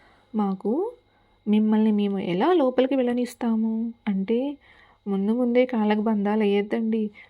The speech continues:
మమ్మల్ని వెళ్ళనివ్వండి, వెళ్ళొద్దని చెప్పొద్దండి" అని అంటున్నారనమాట గోపబాలికలు. అలా ప్రార్థిస్తున్నారు ద్వారపాలకుల్ని, వాళ్ళని నిషేధిస్తూ ఉంటే,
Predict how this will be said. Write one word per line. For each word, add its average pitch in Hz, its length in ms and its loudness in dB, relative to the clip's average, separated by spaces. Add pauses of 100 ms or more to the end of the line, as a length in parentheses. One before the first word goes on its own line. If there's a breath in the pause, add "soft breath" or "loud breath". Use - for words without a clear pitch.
(120)
మమ్మల్ని 214 320 2
వెళ్ళనివ్వండి, 226 920 0 (200 soft breath)
వెళ్ళొద్దని 208 580 2 (100)
చెప్పొద్దండి" 220 800 -2 (380)
అని 339 180 2
అంటున్నారనమాట 240 840 0
గోపబాలికలు. 233 720 0
అలా 262 160 0
ప్రార్థిస్తున్నారు 262 1000 0
ద్వారపాలకుల్ని, 196 1000 -2 (960 soft breath)
వాళ్ళని 226 340 4
నిషేధిస్తూ 226 680 0
ఉంటే, 220 480 -2